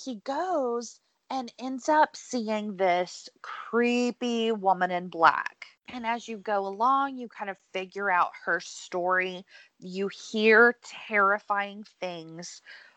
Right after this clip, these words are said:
But literally, as soon as you find out maybe, like, two different things,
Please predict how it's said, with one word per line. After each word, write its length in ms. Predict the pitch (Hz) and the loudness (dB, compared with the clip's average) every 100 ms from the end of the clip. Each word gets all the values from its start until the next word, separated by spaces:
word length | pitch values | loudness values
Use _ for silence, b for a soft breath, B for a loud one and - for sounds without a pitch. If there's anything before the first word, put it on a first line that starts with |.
| B | B
But 260 | 190 262 - | 4 4 4
literally, 880 | 208 208 208 247 269 269 311 320 311 - | -2 2 4 4 4 2 -6 -6 -6 -6
as 140 | 233 | -8
soon 300 | - 240 233 | -6 -4 -2
as 200 | 277 - | -4 -2
you 100 | 294 | -4
find 400 | - 240 220 220 | 4 4 4 4
out 320 | 196 190 - | 6 6 4
maybe, 260 | 202 196 226 | -6 -8 -6
like, 320 | 240 226 202 _ | 0 -2 -2 _
two 480 | - - 277 285 277 | -20 -14 -8 -6 -4
different 380 | 247 233 202 180 | -4 -6 -10 -8
things, 480 | 165 - 57 - | -8 -8 -20 -20